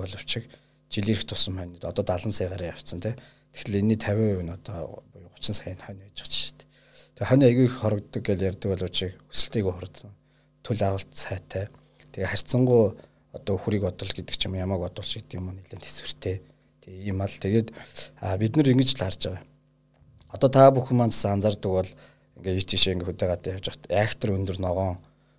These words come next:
ийм тарэ бол тарэ их тарэ биш тийм үс ургаж байгаа. Энэ бол тижилийн ногоо гэдэг одоо Монголд маш өндөр өргөж тэ малд айгүй сайн тэнхээ өгдөг. Тэгээ өөрөө ийм чанартай ийм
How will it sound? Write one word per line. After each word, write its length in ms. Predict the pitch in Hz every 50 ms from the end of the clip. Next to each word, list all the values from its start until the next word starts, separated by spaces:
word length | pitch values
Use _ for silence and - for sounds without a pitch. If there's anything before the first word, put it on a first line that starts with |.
| _ _ -
ийм 220 | - 80 85 87 80 -
тарэ 320 | _ - - 101 107 104 95
бол 140 | 85 - - - -
тарэ 200 | - 101 107 98
их 80 | - -
тарэ 280 | 104 - 92 95 92 90
биш 200 | 90 - - -
тийм 320 | - 92 95 98 101 95
үс 160 | 98 - -
ургаж 320 | 90 87 90 - - - -
байгаа. 120 | - - - - _ _ _ _ _ _ _ 101
Энэ 80 | 98 104
бол 140 | 107 - -
тижилийн 380 | 104 95 - 120 110 113 104 95
ногоо 240 | 87 87 98 104 101
гэдэг 220 | 110 107 - - -
одоо 120 | - 101 98
Монголд 300 | 98 95 92 92 - - - - _ _ _ _ _ _ _ _
маш 320 | 98 101 113 - - - -
өндөр 1500 | 92 90 65 - - - - - - - - - - - - - - - - 90 95 98 95 98 104 98 95 98 90 90
өргөж 200 | - 95 - - - -
тэ 260 | - - - 98 95 - - 117 123 107 120 120 -
малд 260 | - 98 98 - -
айгүй 280 | - 90 92 95 101 92
сайн 320 | - - 95 90 90 87 85 - _ -
тэнхээ 320 | - 90 90 - - 92
өгдөг. 420 | 90 90 - _ _ - 98 90 - - - - _ _ _ _
Тэгээ 240 | - - 95 98 104
өөрөө 300 | 98 95 101 98 98 90
ийм 240 | 90 90 92 92 90
чанартай 560 | - - - - 98 - - - 98 92 90
ийм 240 | 87 87 92 92 -